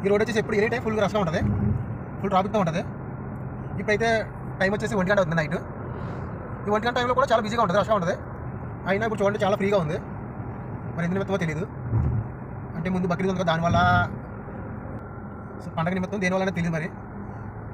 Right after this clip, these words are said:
రోడ్ అయితే చాలా ఖాళీగా ఉందండి ఈరోజు. మీకు డైలీ చూపిస్తా ఉంటాను, పెడతా ఉంటాను. ఆ వీడియో కూడా చూడండి. చాలా కోయిట్లో రోడ్ అయితే ఎనీ,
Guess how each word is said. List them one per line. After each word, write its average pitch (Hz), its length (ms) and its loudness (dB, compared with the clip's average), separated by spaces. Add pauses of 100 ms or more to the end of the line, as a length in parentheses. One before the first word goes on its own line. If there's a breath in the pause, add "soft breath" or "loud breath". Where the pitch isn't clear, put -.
(180)
రోడ్ 190 140 2
అయితే 220 180 2
చాలా 185 100 4
ఖాళీగా 180 300 4
ఉందండి 175 200 2
ఈరోజు. 147 180 -2
మీకు - 1000 -8
డైలీ 165 220 2
చూపిస్తా 190 200 0
ఉంటాను, 175 140 0
పెడతా 170 140 2
ఉంటాను. 156 260 0 (600)
ఆ 165 40 4
వీడియో 185 160 0
కూడా 190 160 0
చూడండి. 170 240 0
చాలా 190 120 4 (680)
కోయిట్లో 202 220 2
రోడ్ 254 100 2
అయితే 247 120 2
ఎనీ, 247 120 2